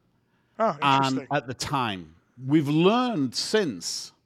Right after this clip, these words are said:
Speaker 2: But if I'd have said to him, "Hey, if you had a," you know, on one of our typical questions, "If you had a magic wand and you could fix something, what
Speaker 1: He
Speaker 2: would
Speaker 1: was
Speaker 2: you
Speaker 1: like, "I
Speaker 2: pick?"
Speaker 1: don't know."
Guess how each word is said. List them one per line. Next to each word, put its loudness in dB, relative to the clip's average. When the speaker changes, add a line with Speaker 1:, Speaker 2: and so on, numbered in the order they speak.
Speaker 2:
But 2
if 0
I'd 2
have 2
said -2
to -6
him, -4
"Hey, -2
if -8
you -6
had -4
a," -4
you 0
know, 6
on 6
one 4
of 0
our 2
typical 0
questions, -6
"If -12
you 2
had 4
a 4
magic -2
wand -6
and -4
you -8
could -18
fix -10
something, -10
what -6
Speaker 1:
He -12
Speaker 2:
would -
Speaker 1:
was -10
Speaker 2:
you -4
Speaker 1:
like, -4
"I 0
Speaker 2:
pick?" 0
Speaker 1:
don't -2
know." -2